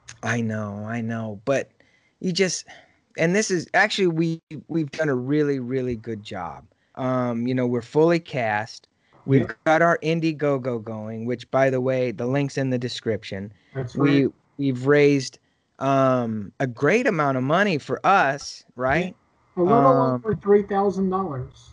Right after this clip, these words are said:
Speaker 1: Three thousand, three thousand. Um, and now we're moving into, I think,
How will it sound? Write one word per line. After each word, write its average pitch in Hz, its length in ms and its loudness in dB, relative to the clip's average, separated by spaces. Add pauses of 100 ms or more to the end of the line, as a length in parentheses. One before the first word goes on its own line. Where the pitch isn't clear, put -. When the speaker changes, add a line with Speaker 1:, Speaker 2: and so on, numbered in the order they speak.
(120)
Speaker 1:
Three 170 220 4
thousand, 202 600 -4
three 156 200 0
thousand. 156 840 -4
Um, 139 640 2
and 143 200 -2
now 175 300 4
we're 175 140 6
moving 170 400 4
into, 156 520 0 (260)
I 160 180 2
think, 180 420 -8